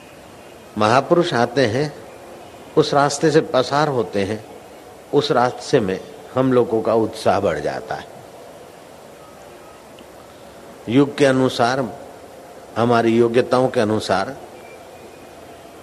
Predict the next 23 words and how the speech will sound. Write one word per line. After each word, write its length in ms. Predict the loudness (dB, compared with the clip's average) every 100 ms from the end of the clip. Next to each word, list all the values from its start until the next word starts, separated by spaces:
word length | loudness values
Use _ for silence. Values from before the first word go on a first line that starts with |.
| -20 -10 -4
कुछ 360 | -2 -4 -12 -16 -20 -20 -20 -20 -20 -4
थोड़ा 260 | 2 2 0 -6 -18 -20 -20 -20 -20 -20 -20 -20 -20 -20 -18 -4
बाह्य 340 | 2 4 4 0
साधनों 560 | 0 2 4 4 4
में 320 | 2 -2 -6 -16 -12 0
फेरफार 460 | 2 2 2 0
हो 240 | 0 0 2
जाता 340 | 2 0 -2
है, 340 | -4 -6 -12 -16 -18 -20 -20 -20 -20 -2
लेकिन 340 | 0 0 0 -2
उद्देश्य 560 | -2 0 2 2 0
तो 120 | 0
वही। 340 | 0 0 -4 -8 -14 -20 -20 -20 -20 -20 -20 -20 -20 -20 -20 -20 -20 -20 -20 -18 0
"एक 240 | 2 2 2
नूर 280 | 2 2
ते 200 | 0 -2
सब 240 | 0 0 0
जग 220 | 0 0
उपजा, 480 | -2 -2 0 0 0
कौन 340 | -2 -6 -4
भले 260 | -4 -4 -4
कौन 200 | -6 -10
मंदे।" 460 | -10 -12 -12 -14